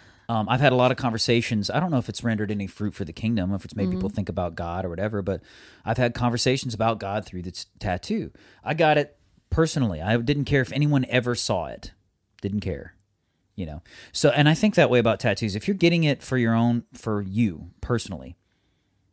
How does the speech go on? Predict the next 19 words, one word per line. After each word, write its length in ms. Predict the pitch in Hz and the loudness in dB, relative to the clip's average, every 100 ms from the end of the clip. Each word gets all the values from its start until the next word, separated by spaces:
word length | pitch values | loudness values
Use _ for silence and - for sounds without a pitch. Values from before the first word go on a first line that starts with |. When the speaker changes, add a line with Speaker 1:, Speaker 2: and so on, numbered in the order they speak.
| _ - | _ -6
Speaker 1:
and 180 | 110 101 | -4 -2
you 120 | 113 | 0
don't 220 | 117 107 | 0 0
care 260 | - 113 113 | 2 2 2
if 180 | 101 - | -2 -4
anyone 320 | 123 123 113 107 | 0 2 0 0
ever 220 | 127 131 131 | 0 0 -2
sees 340 | - 95 90 | -4 -4 -4
it 100 | 92 | -2
or 80 | 92 | -2
ever 180 | 92 95 | -2 -2
notices 480 | 87 80 - 69 65 | -4 -6 -10 -12 -16
it, 100 | - _ _ | -20 _ _
Speaker 2:
Mm-hmm. 200 | 202 196 208 _ _ - _ _ _ 113 | -10 -10 -12 _ _ -20 _ _ _ 0
Speaker 1:
that's 320 | 131 147 - | 2 2 2
different 440 | 139 143 85 - - | 2 2 -4 -8 -8
than 520 | 104 110 104 95 82 - _ 110 | 0 2 2 -2 -6 -12 _ -2
getting 300 | 120 110 | 2 2
it 140 | 101 | 0